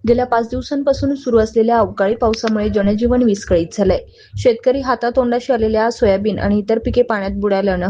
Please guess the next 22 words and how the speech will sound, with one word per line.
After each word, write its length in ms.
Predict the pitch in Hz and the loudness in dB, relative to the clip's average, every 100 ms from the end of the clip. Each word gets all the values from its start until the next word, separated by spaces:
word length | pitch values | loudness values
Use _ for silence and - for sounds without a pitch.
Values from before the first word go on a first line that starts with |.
| 196 | -2
हतबल 380 | 202 190 208 | -2 0 2
झालेत. 280 | 220 226 247 - - - - | 2 2 2 -2 -18 -8 0
पंचनामे 480 | 240 233 269 269 | 2 2 2 2
करून 260 | 277 269 269 | 2 2 2
तातडीनं 640 | 262 214 214 220 220 233 | 0 0 -2 -2 -2 -4
नुकसान 380 | 220 202 226 220 | -6 -6 -2 -2
भरपाई 320 | 208 202 196 | -2 -2 -2
द्यावी, 300 | 196 233 196 - | 2 0 -2 -4
अशी 220 | 214 - | -4 0
मागणी 280 | 233 185 202 | 0 2 0
होत 180 | 214 214 156 | 0 0 -2
आहे. 380 | 165 208 196 - - _ | 0 0 0 -12 -20 _
तर 100 | 247 | 0
दुसरीकडे 480 | 233 240 262 269 277 | 0 -4 -6 0 0
शहरातील 540 | 285 277 247 240 254 247 | 2 0 2 0 0 0
नागेश्वर 480 | 202 196 240 - 254 | 0 0 -2 0 0
मंदिराकडे 640 | 226 202 240 226 180 196 | 2 2 2 2 2 2
जाण्यासाठी 580 | 196 180 202 220 214 226 | 2 -2 -4 -6 -4 0
धाकटी 380 | 220 214 220 254 | 0 0 -2 -2
नदीवर 360 | 233 226 226 | -2 0 0
बांधण्यात 480 | 214 190 185 196 202 | 0 -2 -2 -6 -4
आलेल्या 300 | 202 190 196 | -6 -6 -6